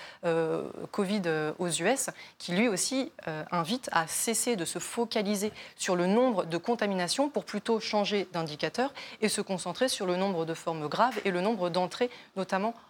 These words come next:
en réanimation. Donc peut-être, euh, qu'encore une fois, il est plus important d'effectivement cibler la vaccination et les rappels sur les personnes à risque et derrière relâcher la pression, euh, notamment vaccinale,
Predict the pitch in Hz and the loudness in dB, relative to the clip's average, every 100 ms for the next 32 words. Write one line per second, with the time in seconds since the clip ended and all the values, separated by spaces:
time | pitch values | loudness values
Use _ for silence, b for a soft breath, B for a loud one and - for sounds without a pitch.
0 | B - 196 202 190 190 180 - - B | B 0 2 4 2 0 -2 -6 -12 B
1 | B B 185 202 175 - - 214 214 202 | B B 2 2 2 -6 -2 -2 2 0
2 | - - 185 170 - 190 175 170 240 233 | 0 -6 0 0 0 0 0 0 0 0
3 | 175 208 190 170 180 - 196 190 - - | 0 0 -2 -2 -4 0 0 0 -4 -8
4 | - 190 190 B B - 262 208 220 202 | -6 -2 -2 B B -2 0 2 4 4
5 | 196 - - 196 - 196 190 - - 240 | 4 0 -2 -2 -2 -4 -6 -8 2 4
6 | 233 202 190 196 175 - B B - 208 | 6 2 0 0 -2 -6 B B 0 2
7 | 180 175 - 160 147 190 - - 156 B | 2 -2 -6 -6 -4 -2 -2 -4 -6 B
8 | B - 190 165 170 233 175 208 220 190 | B 0 2 2 4 4 4 2 2 0
9 | - 185 - 165 - 247 - B B - | -2 -4 -4 -6 -4 -6 -8 B B -4
10 | 175 190 202 190 175 160 - 170 185 262 | 0 0 0 -2 -2 -4 -2 -2 0 0